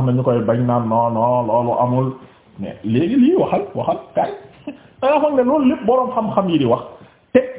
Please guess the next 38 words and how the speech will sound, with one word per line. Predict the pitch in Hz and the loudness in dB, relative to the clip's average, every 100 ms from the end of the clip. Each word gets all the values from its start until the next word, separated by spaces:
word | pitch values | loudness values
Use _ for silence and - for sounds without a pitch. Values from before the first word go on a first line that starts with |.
| 175 - | -12 -2
seen, | 294 294 | -2 -2
seen | 320 381 | -4 0
bakkan | 277 247 233 208 | 0 0 -2 0
daal | 220 240 | 0 0
lañ | 202 | 0
toog | 208 185 | 0 0
daal | 208 233 | -2 0
di | 175 | 0
wax. | 170 190 | 0 0
Yonent | 277 381 277 | 0 0 0
way | 302 302 | 0 0
saa | 311 | -2
saam | - 277 | -2 -2
ci | 311 | 0
bopp | 311 294 | 0 -2
moo | 294 | -4
ko | - | -4
def. | 254 - - _ _ _ _ _ _ _ _ _ _ _ _ - | -4 -10 -20 _ _ _ _ _ _ _ _ _ _ _ _ 0
Moo | 180 403 | 2 2
ne | 403 | -2
Seydina | 339 403 381 | -4 -4 -2
Mu'adh | 359 359 381 339 - - _ _ _ _ _ _ | 0 0 0 -4 -10 -20 _ _ _ _ _ _
wax | - - - | 0 0 0
ko | 339 | -2
xam-xam | - 247 254 220 | -2 -2 0 2
bi, | 226 349 | 2 4
mu | 233 | 2
dem | 294 285 | 2 2
di | 285 | 2
ko | 262 254 | 0 0
nar | 214 247 269 | 2 0 2
koo | 262 | 0
wax, | 247 220 | 0 2
mu | 220 | 2
ne | 220 | 2
ko | |
bu | 190 | 2
ko | 180 | 2